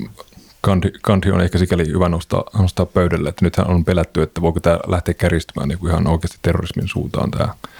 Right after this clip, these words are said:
tää tota, tota tilanne. Ja itse ainakin pistin, pistin merkille tuossa Twitteriä maanisesti, ää, vi-, lauantaina, ää, selatessani, kun, kun ne tota, mielenosoitukset siellä todellakin kärjistyy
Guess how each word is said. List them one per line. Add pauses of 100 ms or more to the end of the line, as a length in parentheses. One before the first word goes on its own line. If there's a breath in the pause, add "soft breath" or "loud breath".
(400 loud breath)
tää
tota, (320 loud breath)
tota
tilanne.
Ja
itse
ainakin
pistin,
pistin
merkille (840)
tuossa (440 loud breath)
Twitteriä (1040 loud breath)
maanisesti,
ää,
vi-,
lauantaina,
ää, (220)
selatessani,
kun, (160)
kun
ne
tota, (500 loud breath)
mielenosoitukset
siellä
todellakin
kärjistyy